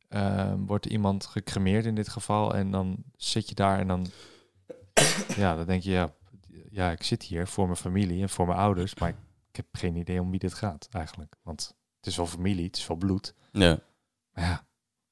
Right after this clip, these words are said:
Speaker 2: Ja,
Speaker 1: als ik
Speaker 2: dat
Speaker 1: het niet wist, was het ook prima, zeg maar. Klinkt wel lullig, heel hard, maar
Speaker 2: Ja, dat,
Speaker 1: snap je?
Speaker 2: ja, daar heb je wel gelijk aan, ja. Ja,
Speaker 1: Dat
Speaker 2: ik,
Speaker 1: is,
Speaker 2: ik,
Speaker 1: heeft
Speaker 2: ik
Speaker 1: niet
Speaker 2: ken haar ook helemaal niet, inderdaad. Ik had, eh, ook niet echt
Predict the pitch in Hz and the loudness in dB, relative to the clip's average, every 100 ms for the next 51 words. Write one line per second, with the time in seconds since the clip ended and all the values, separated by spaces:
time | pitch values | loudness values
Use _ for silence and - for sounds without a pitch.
0 | _ _ _ 98 87 - - 98 95 95 | _ _ _ 4 4 4 4 6 8 6
1 | - 101 95 113 - - 82 71 - - | 6 4 8 6 4 -4 -4 -6 -12 -12
2 | 90 95 78 71 - 107 92 87 95 85 | -10 -6 -6 -8 0 2 4 6 6 4
3 | 98 90 82 85 82 - 82 78 _ _ | 2 2 4 4 2 -2 -4 -4 _ _
4 | _ _ _ - 92 90 92 127 151 135 | _ _ _ 6 6 8 6 4 0 0
5 | 90 82 82 80 80 - 73 - 85 - | 0 4 6 6 6 2 -2 0 0 0
6 | 80 80 80 85 90 85 76 95 87 107 | -4 -2 -4 2 8 8 8 6 6 6
7 | 104 110 113 101 98 87 80 82 85 80 | 4 0 2 2 2 2 2 4 4 4
8 | 80 80 87 80 76 78 - - - 82 | 2 2 2 2 4 2 2 0 2 2
9 | 80 - - - 87 - - - | 2 0 -8 -6 -4 0 -2 -2